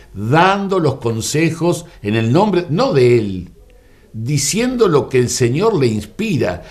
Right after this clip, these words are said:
lo que Jesús le dice, y, y también recalcando, reafirmando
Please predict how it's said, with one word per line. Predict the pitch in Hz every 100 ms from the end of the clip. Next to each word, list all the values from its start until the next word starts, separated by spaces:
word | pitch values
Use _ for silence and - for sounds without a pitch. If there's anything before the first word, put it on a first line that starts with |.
| -
lo | 107 127 127
que | 123
Jesús | - 120 - 262 208
le | 123
dice, | 110 131 131 180 165 - -
y, | 123 127 139 139
y | 143
también | - 123 117 180 220 -
recalcando, | 113 120 127 120 117 104 - 190 175 143
reafirmando | 107 120 123 113 120 113 107 143 202 143 113 151 196